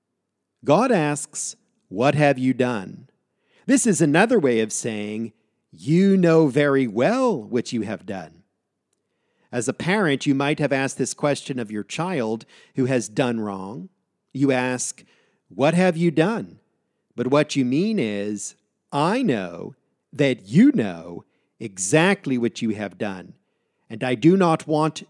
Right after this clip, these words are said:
you to lie to me about it." This happens in the process of discipline. Well, God then spells out graphically the heinous nature of Cain's crime,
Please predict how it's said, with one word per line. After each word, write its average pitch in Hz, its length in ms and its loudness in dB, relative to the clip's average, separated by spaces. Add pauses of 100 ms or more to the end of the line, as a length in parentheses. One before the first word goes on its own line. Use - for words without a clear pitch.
you 131 200 -4
to 127 180 -2
lie 117 400 0
to - 220 -6
me 101 300 -6
about 104 520 -10
it." - 320 -18 (1160)
This 131 260 0
happens 139 380 0
in 120 120 0
the 120 60 -4
process 120 580 -4
of 95 220 -10
discipline. 98 840 -6 (1080)
Well, 101 120 -10
God 170 340 6
then 147 160 2
spells 151 420 0
out 131 280 -2
graphically 120 720 -2
the 107 140 -4
heinous 170 560 0
nature 117 580 -4 (240)
of 110 160 -14
Cain's 131 400 -2
crime, 135 720 -8